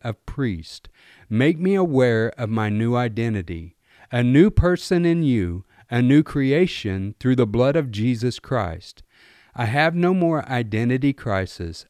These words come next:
I have a clear identity in Jesus Christ.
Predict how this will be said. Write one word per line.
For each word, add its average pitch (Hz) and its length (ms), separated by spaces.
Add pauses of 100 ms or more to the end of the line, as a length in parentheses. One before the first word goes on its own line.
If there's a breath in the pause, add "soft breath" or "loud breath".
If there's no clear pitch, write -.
I 117 80
have 131 300
a 123 80
clear 180 520
identity 110 640
in 120 340
Jesus 110 500
Christ. - 640